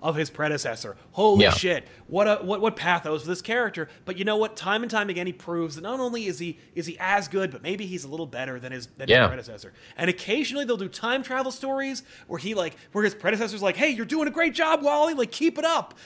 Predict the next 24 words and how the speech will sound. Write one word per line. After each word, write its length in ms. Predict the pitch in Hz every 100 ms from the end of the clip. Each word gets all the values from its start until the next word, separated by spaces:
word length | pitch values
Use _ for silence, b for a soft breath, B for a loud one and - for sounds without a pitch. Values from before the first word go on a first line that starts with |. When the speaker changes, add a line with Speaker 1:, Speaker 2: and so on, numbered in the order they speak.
| -
Speaker 1:
You're 140 | 269
honoring 340 | 269 311 311 294
the 80 |
legacy. 480 | 294 311 302 254 214
Like, 140 | 175 185
I 100 | 226
knew 160 | 254
you 140 | 294 247
could 160 | 220
do 180 | 277 294
it," 80 | 185
that 140 | 185
kind 120 | 185
of 80 | 170
thing. 200 | 147 139 117 B B -
And 220 | 208 233
then 300 | 294 254 208 b -
someone 640 | - 262 269 269 262 247 - _ _
thirty 280 | - 285 269
years 280 | 254 247 190
older 300 | 220 240 214
than 160 | 175 151
you 320 | 143 131 123 b b b
says, 560 | - - 190 175 156